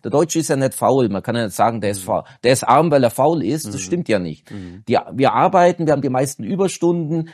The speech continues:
Speaker 1: wir haben die, die, äh, das größte Bruttoinlandsprodukt, die, die stärkste Wirtschaft und trotzdem sind die Leute arm in Deutschland.
Speaker 2: Und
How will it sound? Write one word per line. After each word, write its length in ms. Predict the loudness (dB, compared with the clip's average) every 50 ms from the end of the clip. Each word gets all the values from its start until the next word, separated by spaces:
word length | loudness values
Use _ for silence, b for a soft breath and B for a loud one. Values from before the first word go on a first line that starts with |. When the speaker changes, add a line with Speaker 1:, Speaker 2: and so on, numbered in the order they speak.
| B
Speaker 1:
wir 80 | -2 0
haben 100 | 0 2
die, 240 | 2 2 0 0 0
die, 380 | 0 0 0 2 0 0 0
äh, 200 | -2 -2 -6 -6
das 200 | -6 -8 -10 -6
größte 540 | -2 0 0 0 -2 -2 0 0 0 0 0
Bruttoinlandsprodukt, 1200 | -2 -4 -6 -2 -2 -2 0 0 0 0 -2 -4 -8 -8 -8 -4 -2 -2 -2 -2 _ _ _ _ -4
die, 220 | -4 -2 -2 -4
die 120 | -6 -8 -8
stärkste 480 | -4 -2 -2 -2 -2 -4 -4 -4 -2 -2
Wirtschaft 440 | -2 -6 -2 -2 -2 -2 -2 -4 -8
und 100 | -8 -4
trotzdem 500 | -4 -4 -6 -4 -2 -2 -2 -2 -2 -8 B B B
sind 220 | B -8 -8 -6 -6
die 60 | -2
Leute 280 | 0 0 0 0 0 0
arm 240 | 0 0 2 0
in 140 | 0 -2 -2
Deutschland. 500 | -2 -4 -4 -4 -6 -6 -6 -6 -8 _ _ _ _ _ _ _ _ _ _ _ _ _ _ _ _ _ _ -20 _
Speaker 2:
Und 280 | -4 -2 -2 -2 -4